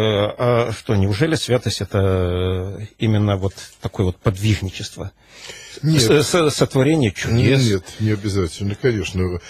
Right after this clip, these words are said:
Speaker 2: Я
Speaker 1: Что
Speaker 2: щас
Speaker 1: это
Speaker 2: по-,
Speaker 1: вообще
Speaker 2: я
Speaker 1: за
Speaker 2: щас подумал, я щас подумал, вот на-, вот вы спрашиваете меня так, а, э, в этом есть правда. И тут очень сложно сказать, почему мы не святые, как, э, тема нашей передачи. Потому что вообще-то все христиане,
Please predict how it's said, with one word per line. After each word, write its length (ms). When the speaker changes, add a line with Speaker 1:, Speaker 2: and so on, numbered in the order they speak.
Speaker 2:
Я 220
Speaker 1:
Что 100
Speaker 2:
щас 100
Speaker 1:
это 140
Speaker 2:
по-, 100
Speaker 1:
вообще 260
Speaker 2:
я 120
Speaker 1:
за 60
Speaker 2:
щас 140
подумал, 500
я 60
щас 180
подумал, 440
вот 120
на-, 180
вот 240
вы 60
спрашиваете 640
меня 200
так, 300
а, 200
э, 300
в 80
этом 260
есть 200
правда. 520
И 160
тут 220
очень 220
сложно 320
сказать, 540
почему 300
мы 120
не 60
святые, 440
как, 280
э, 440
тема 260
нашей 240
передачи. 540
Потому 240
что 160
вообще-то 400
все 220
христиане, 720